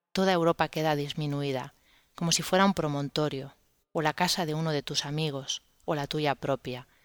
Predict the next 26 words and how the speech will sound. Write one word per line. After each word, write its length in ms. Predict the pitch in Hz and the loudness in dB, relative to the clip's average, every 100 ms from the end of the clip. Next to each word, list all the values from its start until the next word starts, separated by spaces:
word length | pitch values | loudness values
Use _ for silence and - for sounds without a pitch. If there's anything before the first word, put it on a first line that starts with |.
| _ _ _ _ - | _ _ _ _ -6
La 140 | 143 | -2
muerte 500 | 160 185 214 240 240 | 4 4 4 2 0
de 120 | 170 | -2
cualquier 380 | - 147 - 165 | -6 -8 -4 -2
hombre 240 | 175 165 | 0 0
me 140 | 160 147 | -4 -4
disminuye, 720 | 143 - 147 151 143 131 - _ | -6 -6 -4 -4 -4 -8 -12 _
porque 260 | - 160 160 | -4 -2 -2
estoy 260 | - 180 175 | -2 0 0
ligado 360 | 170 160 160 | 2 4 4
a 40 | 151 | 2
la 100 | 147 | 0
humanidad. 520 | 143 143 135 135 135 _ _ _ _ _ - | -2 -4 -4 -6 -8 _ _ _ _ _ -10
Por 140 | 160 | -2
consiguiente, 760 | 170 156 160 165 185 - 226 226 | 0 0 0 0 0 2 0 0
nunca 380 | 180 196 - 165 | 2 2 2 0
hagas 220 | 170 185 | 0 -2
preguntar 600 | - 160 143 139 160 170 - _ | -2 -4 -4 -2 0 0 -4 _
por 160 | - 160 | -6 -4
quién 220 | 165 160 | -2 0
doblan 300 | 156 147 143 | 0 0 -2
las 140 | 143 | -4
campanas. 680 | - 143 127 135 131 131 - _ - | -6 -8 -6 -6 -6 -12 -18 _ -6
Doblan 500 | 165 160 180 196 208 _ - | -2 0 0 0 -2 _ -6
por 160 | 147 | -6
ti. 260 | - 139 | -6 -10